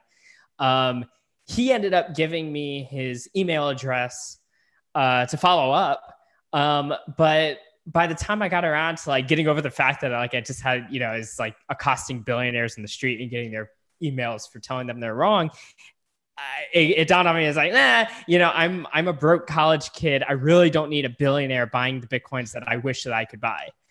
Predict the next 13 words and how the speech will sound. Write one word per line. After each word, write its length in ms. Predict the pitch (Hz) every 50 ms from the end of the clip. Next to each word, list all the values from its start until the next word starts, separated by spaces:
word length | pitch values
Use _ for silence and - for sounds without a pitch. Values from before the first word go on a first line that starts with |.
| _ _ _ _ _ _ _ _ _ _ _ _ _ _ _ _ _ _ -
<laughs> 100 | 156 - - - - - - - 113 - - - 127 - - - - - _ _ _ - - -
So, 420 | - - - 151 147 139 135 135 131
uh, 600 | - - 147 139 139 135 135 135 139 139 131 - 127 117 90 - _ _ _ _ _ - 160
because 240 | 165 151 202 190 165
of 120 | 175 170
that, 120 | 180 143
I 100 | 120 127
just, 220 | 127 127 139 131 143
I 180 | 131 127 131 135
never 180 | 143 151 151 156
even, 340 | 143 127 135 127 123 - - _ _ _ -
you 100 | 170 156
know, 160 | 135 117 120